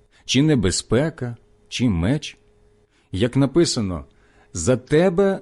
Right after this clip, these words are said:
нас увесь день убивають, уважають нас за овець, призначених на заріз". Але в усьому цьому ми маємо повну перемогу завдяки тому,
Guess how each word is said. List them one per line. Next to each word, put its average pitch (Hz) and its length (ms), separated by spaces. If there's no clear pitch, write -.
нас 131 640
увесь 135 540
день 170 440
убивають, 131 840
уважають 131 640
нас 165 440
за 120 220
овець, 135 720
призначених 123 1000
на 120 180
заріз". 110 500
Але 113 220
в 147 100
усьому 220 400
цьому 135 540
ми 170 260
маємо 135 680
повну 190 480
перемогу 170 800
завдяки 104 580
тому, 143 460